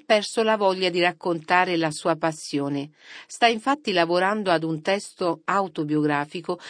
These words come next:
nel quale emergono persone e luoghi conosciuti durante la sua professione, che lo ha portato a lavorare spesso all'estero, come ci racconta.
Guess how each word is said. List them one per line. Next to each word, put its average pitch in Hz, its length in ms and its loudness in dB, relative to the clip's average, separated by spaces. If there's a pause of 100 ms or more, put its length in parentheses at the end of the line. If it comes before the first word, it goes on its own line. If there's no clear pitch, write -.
(180)
nel 233 240 0
quale 233 360 6
emergono 196 560 0
persone 214 520 -2
e 196 60 0
luoghi 190 400 0
conosciuti 175 880 -4 (240)
durante 196 440 2
la 180 140 4
sua 233 280 2
professione, 160 880 -2 (240)
che 196 160 2
lo 190 100 6
ha 190 80 6
portato 196 640 2
a 156 60 2
lavorare 170 640 2
spesso 165 500 -2
all'estero, 170 720 0 (320)
come 160 260 0
ci 160 140 -2
racconta. 147 720 -2